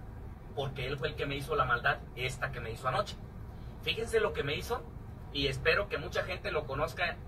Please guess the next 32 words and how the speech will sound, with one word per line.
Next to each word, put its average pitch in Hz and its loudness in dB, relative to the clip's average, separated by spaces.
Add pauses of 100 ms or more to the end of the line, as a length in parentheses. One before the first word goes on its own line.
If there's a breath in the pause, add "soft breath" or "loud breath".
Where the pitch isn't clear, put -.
(420)
y 135 -2
se 131 0
den 139 4
cuenta 156 2
qué - 0
persona 139 0
es. - 0 (680 loud breath)
Yo 156 12
hablé 185 10
anoche 180 4
con 151 0
el 127 0
dueño 147 2
de 131 0
Casa - 2
Tequila 185 0 (720)
y 147 0
le 135 6
dije 151 4
que 147 -2
yo 135 2
iba 156 6
a - 6
hacer 151 4
este 139 -4
video - -4 (420)
y 139 2
que 139 2
yo 143 4
iba 139 6
a - 8
decirle - -2